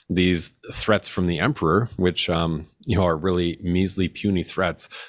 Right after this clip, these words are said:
like, "Oh no, you're gonna kick me out. Where am I gonna go? Um, I'm still under the kingdom of Christ." And the fact that he, he answered that way, that is, um, you know, there's the, the normal answer of, "Yes, I deny Christ," which, you know, is not an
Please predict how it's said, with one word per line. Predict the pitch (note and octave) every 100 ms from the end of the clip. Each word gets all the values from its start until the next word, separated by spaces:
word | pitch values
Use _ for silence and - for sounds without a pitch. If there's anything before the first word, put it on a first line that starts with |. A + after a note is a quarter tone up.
| _
like, | F#2+ -
"Oh | G2+ G#2+
no, | A#2+ B2
you're | A2+ G#2
gonna | A#2 A#2
kick | C#3+ B2+
me | A2+ A2+
out. | A#2 G2+
Where | G2+
am | A2
I | A2
gonna | G2 G2+
go? | G2 A2 F#2 - G#3 D#3+
Um, | F2+ F2 F2+ -
I'm | G2
still | - A2+
under | G2+ G2
the | E2+
kingdom | - G2
of | F#2 -
Christ." | A2+ F2+ - - - - - -
And | F#2+ G2+
the | F#2+
fact | B2+ C3+ B2+
that | G#2
he, | F2+ G2+ G#2 G2+
he | B2 G2 F2+ - B2
answered | F#3 - E2
that | D#2+ C#2
way, | D#2+ E2 - _ - - _ _ -
that | F#2+ G#2 A2
is, | A2 G#2 F#2+ G2
um, | F#2+ F#2+ -
you | -
know, | G2+
there's | G2+ G2 F#2
the, | G2+ G2+ - - - _ _ _ -
the | G2+ F#2+
normal | G2 G#2 G#2
answer | G2 - G2
of, | F#2 E2+ -
"Yes, | A2+ G2 G2 G2
I | F#2
deny | F2+ F#2 G2+
Christ," | - F#2+ A2 -
which, | E2+ D#2 - - -
you | D#2
know, | D2
is | D2
not | E2
an | E2 D#2